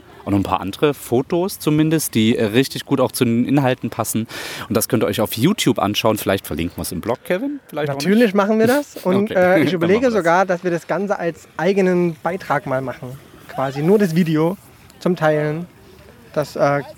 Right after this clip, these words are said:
Speaker 2: lohnt sich auf jeden Fall, da mal reinzuschauen.
Speaker 1: Ja, dann ist auch ein bisschen zusammengeschnibbelt und nur das Interview, äh, sehr kompakt, äh, das lohnt sich sehr.
Speaker 2: Genau. Ja, der Sommer ist da, Alex.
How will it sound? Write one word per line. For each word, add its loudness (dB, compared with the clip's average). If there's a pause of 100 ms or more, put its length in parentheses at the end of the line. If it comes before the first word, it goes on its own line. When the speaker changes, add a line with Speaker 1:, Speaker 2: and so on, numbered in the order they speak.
(220)
Speaker 2:
lohnt 2
sich 0
auf 0
jeden 2
Fall, -2
da -2
mal 2
reinzuschauen. -4
Speaker 1:
Ja, -6
dann -4
ist 0
auch 2
ein -4
bisschen -2
zusammengeschnibbelt 0
und 2
nur 4
das 2
Interview, -2 (320)
äh, -2
sehr 0
kompakt, -2
äh, -4
das -4
lohnt -6
sich -10
sehr. -6 (540)
Speaker 2:
Genau. 2 (2250)
Ja, 2 (920)
der 4
Sommer 0
ist -6
da, -4
Alex. -8